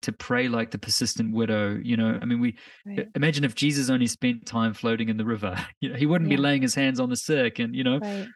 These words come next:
Speaker 1: but I think the way the, the intercession, the petition, the praying, the gifts, all of that is transformed when it flows from this place of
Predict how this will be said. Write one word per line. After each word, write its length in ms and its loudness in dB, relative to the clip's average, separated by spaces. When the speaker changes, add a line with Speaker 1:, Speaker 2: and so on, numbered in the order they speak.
Speaker 1:
but 240 0
I 100 0
think 220 -2
the 80 2
way 460 2
the, 360 0
the 240 0
intercession, 680 -2
the 80 0
petition, 640 -2
the 80 -2
praying, 540 0
the 80 0
gifts, 640 -6
all 240 4
of 120 2
that 160 4
is 120 0
transformed 920 -2
when 180 0
it 100 -4
flows 380 0
from 380 0
this 160 -2
place 340 -6
of 60 -20